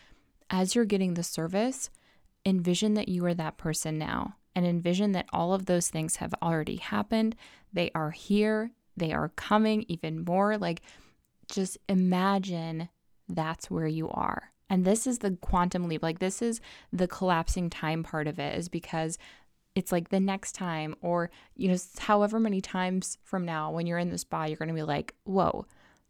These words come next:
I remember the first time that I came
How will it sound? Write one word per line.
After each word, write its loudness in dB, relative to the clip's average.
I 2
remember 4
the 0
first -4
time 2
that 4
I 2
came -4